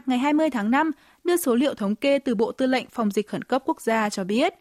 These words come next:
trong vòng từ sáu giờ tối ngày mười tám tháng năm tới sáu giờ tối ngày mười chín tháng năm, miền Bắc ghi nhận hai trăm sáu mươi ba nghìn ba trăm bảy mươi ca sốt, thêm hai ca tử vong.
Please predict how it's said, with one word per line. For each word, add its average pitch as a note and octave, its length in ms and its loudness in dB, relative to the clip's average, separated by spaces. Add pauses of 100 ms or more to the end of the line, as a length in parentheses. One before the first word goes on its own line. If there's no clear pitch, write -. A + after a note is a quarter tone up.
(520)
trong F#4 180 0
vòng D4 260 4
từ C4+ 180 4
sáu A3+ 240 -2
giờ C#4+ 140 2
tối A3 280 2
ngày C#4+ 140 4
mười A#3 140 4
tám G3 220 -2
tháng G3+ 200 -2
năm D4+ 200 4 (300)
tới C#4+ 180 2
sáu C4+ 180 0
giờ D4+ 140 2
tối G#3+ 240 2
ngày C4+ 120 4
mười G3+ 120 2
chín F#3 200 -4
tháng F#3+ 200 -4
năm, C#4+ 220 4 (400)
miền D#4+ 180 2
Bắc F#4+ 160 0
ghi F4 120 2
nhận E4 220 0
hai D#4 260 -2
trăm D#4 220 0
sáu G3+ 140 -4
mươi A#3+ 100 2
ba C4 200 0
nghìn A3+ 280 2
ba G#3 180 -2
trăm A3+ 220 0
bảy G#3 120 -2
mươi F#3 220 -2
ca F3 140 -4
sốt, D4+ 280 0 (320)
thêm G3+ 220 0
hai G#3 180 -2
ca G#3+ 180 -4
tử - 200 -6
vong. A#3+ 260 2